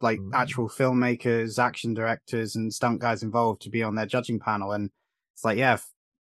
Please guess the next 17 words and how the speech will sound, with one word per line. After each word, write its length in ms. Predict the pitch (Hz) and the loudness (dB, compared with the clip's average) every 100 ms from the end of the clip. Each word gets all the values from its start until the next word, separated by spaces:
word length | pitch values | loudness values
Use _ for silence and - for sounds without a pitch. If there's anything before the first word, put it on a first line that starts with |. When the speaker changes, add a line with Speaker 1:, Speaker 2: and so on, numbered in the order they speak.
| _ - | _ -18
Speaker 2:
Wow. 120 | - | -4
Speaker 1:
if 160 | 131 135 117 _ _ | 0 0 -4 _ _
people 280 | - 170 165 | 2 4 8
aren't 160 | 151 139 | 6 6
gonna 120 | 135 | 2
step 180 | - 139 | 2 0
up 140 | 135 | 0
to 100 | - | -2
the 80 | 120 | -4
plate, 340 | - 143 123 - | 4 4 4 2
then 340 | 131 131 127 | 2 2 0
it's 100 | 127 | -2
about 220 | - 127 120 | 2 2 4
time 200 | 135 127 | 2 4
other 160 | 131 | 0
people 300 | 127 135 - | 2 0 2
did, 240 | 135 156 | 2 2